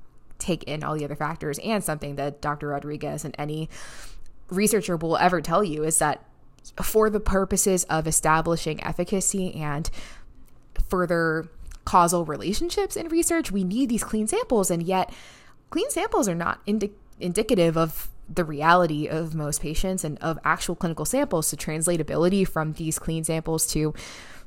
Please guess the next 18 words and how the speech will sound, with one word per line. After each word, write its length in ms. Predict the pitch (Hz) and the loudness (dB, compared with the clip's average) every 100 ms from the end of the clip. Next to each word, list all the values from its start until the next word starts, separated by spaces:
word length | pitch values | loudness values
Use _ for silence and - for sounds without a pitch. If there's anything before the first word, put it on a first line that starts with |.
| - - - | -20 -14 -8
general 440 | 143 160 156 170 165 | 0 2 4 4 6
populations 960 | 175 170 160 156 180 226 226 240 233 | 4 4 2 2 2 0 2 2 0
is 160 | - 165 | 0 0
a 40 | |
whole 640 | 160 - 262 254 202 175 165 | 0 4 6 8 6 2 0
other 480 | - 190 - - 160 - - - - - - - - - - | -2 -2 -4 -8 -6 -4 -4 -6 -12 -18 -20 -20 -20 -20 0
overriding, 1400 | 196 185 175 170 160 - - - - 180 180 - 220 - - - - | 2 4 2 2 -2 -8 -18 -10 -6 -4 -2 4 4 2 -4 -4 -4
<laughs> 260 | - - | -6 0
uh, 200 | 190 160 - | 2 2 -2
conversation 1040 | - 208 196 170 175 202 - - 131 240 - | -4 -2 0 0 0 0 -2 -6 -4 -4 -4
and 420 | 175 151 147 156 - - | -4 -2 -2 -4 -8 -14
factor. 680 | - - 202 - 139 147 240 254 - - - - - - - - - - | 0 2 2 0 -2 0 -2 -4 -16 -20 -20 -20 -20 -20 -20 -20 -20 -12
And 100 | 180 | -8
that's 160 | 147 156 | -6 -4
for 140 | 247 | -2
another 200 | 226 190 | 0 2
day 160 | 175 165 | 0 0
too. 140 | - | -2